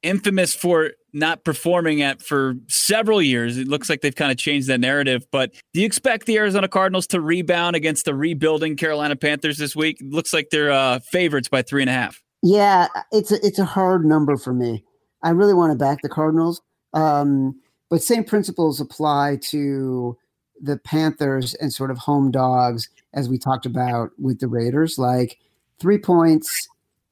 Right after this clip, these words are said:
Speaker 2: I tend to like backing short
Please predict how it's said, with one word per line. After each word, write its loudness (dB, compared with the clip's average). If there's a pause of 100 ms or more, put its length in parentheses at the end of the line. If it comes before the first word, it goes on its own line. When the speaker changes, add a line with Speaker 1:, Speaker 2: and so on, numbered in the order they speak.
(340)
Speaker 2:
I 2
tend 2
to 4
like 0
backing 0 (240)
short -2